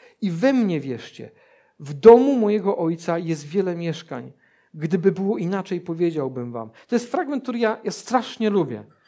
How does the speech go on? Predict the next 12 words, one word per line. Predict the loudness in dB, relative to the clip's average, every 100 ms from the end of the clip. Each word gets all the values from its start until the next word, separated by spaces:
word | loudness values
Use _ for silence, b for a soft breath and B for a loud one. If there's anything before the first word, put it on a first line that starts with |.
| b b b b _
bo | -6 -6 -6 _
Jezus | -2 -2 -8
w | -8
sumie | -2 0 2
żegna | 0 0 -2
się | -4
ze | -8
swoimi | -12 -8 -8 -6 -10
uczniami | -10 -10 -10 -10 -14 b b b b -6
i |
mówi: | -4 -4 -6 -10 _
"Słuchajcie, | -10 -6 -4 -2 -2